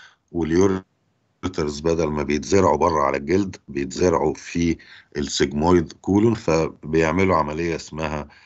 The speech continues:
راديكال سيستكتومي، اللي هي بيشيلوا فيها ال-، ال-، البلادر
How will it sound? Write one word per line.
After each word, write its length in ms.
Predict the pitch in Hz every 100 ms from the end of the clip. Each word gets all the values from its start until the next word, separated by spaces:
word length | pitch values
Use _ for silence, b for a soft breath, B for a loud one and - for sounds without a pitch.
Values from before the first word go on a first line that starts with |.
| b 76
راديكال 460 | 80 90 90 -
سيستكتومي، 800 | - - - 110 107 123 117 120
اللي 300 | 104 73 71
هي 220 | 76 71 - _ _ _ _ _ _ _ _
بيشيلوا 520 | 73 69 - 87 73
فيها 400 | 65 82 76 69
ال-، 460 | 50 69 67 - -
ال-، 240 | 65 62
البلادر 540 | 71 69 78 107 123